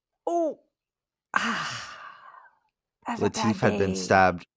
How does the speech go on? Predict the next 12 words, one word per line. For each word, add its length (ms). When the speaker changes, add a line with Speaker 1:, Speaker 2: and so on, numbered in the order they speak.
Speaker 2:
multiple 540
times 440
with 160
an 140
ice 220
pick 340
and 260
shot 380
as 160
well. 320
Speaker 1:
<sighs> 80
Ow. 360